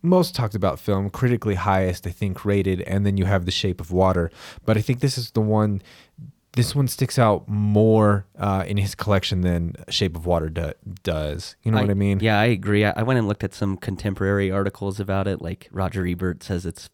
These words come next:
Speaker 2: one of the greatest fantasy films ever made, despite it being in, like, a war setting.
Speaker 1: Mm-hmm.
Speaker 2: Uh, New York Times has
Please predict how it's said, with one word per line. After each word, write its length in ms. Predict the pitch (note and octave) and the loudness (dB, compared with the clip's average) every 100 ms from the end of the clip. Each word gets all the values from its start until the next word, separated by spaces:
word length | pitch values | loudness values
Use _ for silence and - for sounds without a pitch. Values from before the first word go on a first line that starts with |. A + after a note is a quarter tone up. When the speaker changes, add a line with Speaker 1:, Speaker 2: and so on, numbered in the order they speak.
| - | -10
Speaker 2:
one 100 | F#2 | -6
of 60 | |
the 80 | F2 | -6
greatest 340 | F2+ F2+ F2+ - | -4 -4 -4 -6
fantasy 400 | F2+ F#2 - F#2+ | -6 -6 -8 -8
films 320 | G2 F#2 F#2 | -6 -6 -6
ever 160 | F2+ | -6
made, 340 | F2 F2+ F#2 F2+ | -4 -2 -4 -6
despite 340 | F2 - F2+ | -12 -8 -8
it 100 | - | -6
being 160 | F2 E2+ | -6 -6
in, 100 | E2+ | -8
like, 180 | E2+ F#2+ | -10 -10
a 40 | |
war 240 | F#2 G2 | -4 -4
setting. 560 | F#2 G2 F#2 F#2+ F#2+ F#2+ _ _ _ _ | -2 -4 -2 -2 -4 -8 _ _ _ _
Speaker 1:
Mm-hmm. 120 | F#2 | -6
Speaker 2:
Uh, 500 | F#2 F#2 F2 E2+ D#2 | -2 -2 -2 -4 -6
New 160 | D#2 F#2 | -6 -4
York 180 | F#2 F2 | -4 -4
Times 460 | F#2+ F2 F2 E2+ | -6 -4 -6 -8
has 320 | - E2+ - | -8 -8 -10